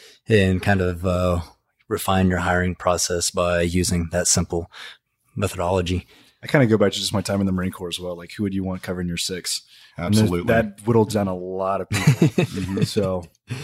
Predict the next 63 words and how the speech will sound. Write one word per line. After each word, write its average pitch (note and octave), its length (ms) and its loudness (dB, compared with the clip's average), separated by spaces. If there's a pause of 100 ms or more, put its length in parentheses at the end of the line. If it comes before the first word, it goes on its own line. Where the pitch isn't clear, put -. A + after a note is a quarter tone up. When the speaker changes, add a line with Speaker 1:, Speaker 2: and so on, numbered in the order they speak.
(400)
Speaker 2:
it A2+ 80 -6
may A2+ 140 2
make A#2 220 0
hiring A2+ 340 -4
a A2+ 60 -2
little G#2 160 -2
hard G#2 180 -2
for - 240 -2 (140)
us. D#3+ 140 2
Speaker 1:
<laughs> D3 180 4
Yeah. E3 440 4 (640)
Speaker 2:
But G2+ 220 0 (180)
so D#3 140 2
speaking A3 300 2
of A3 60 0
kinda, G3 140 0
like, C3+ 120 2
whittling B2+ 260 2
things A#2 200 0
down, G#2 400 4
I - 40 -14
remember, B2+ 460 0 (240)
you A#2 100 -8
know, F#2+ 60 -4
Tim, G2+ 180 -12
when G2 60 -10
we G2 80 -8
had G2 120 -6
lunch, G2 300 -4
you G2+ 60 -6
mentioned G2 260 -4
that F#2+ 40 -12
you G2+ 60 -12
guys G#2 200 -2
looked G2+ 160 -10
through, F#2+ 140 -8
like, F2+ 260 -12 (340)
seven A2+ 540 4
or G#2 80 4
eight G2+ 160 2
hundred G2 340 0 (220)
companies F#2 500 -2
as F2 80 -4
far F#2+ 220 -4
as, F#2 100 -2
like, F2+ 160 -4
deal F#2+ 180 -2
flow. F#2 240 -8
And F#2 80 -4
you've G2+ 120 2
obviously A2 320 4
invested F#2+ 380 -2
in, F#2+ 180 0 (360)
you G#2+ 60 -16
know, G2 80 -2
a F#2 80 0
dozen F#2+ 360 0
or F#2+ 60 -2
maybe F#2 200 -4
a F#2 40 -2
little F#2 180 -4
bit F2+ 100 -12
more. F2+ 360 -6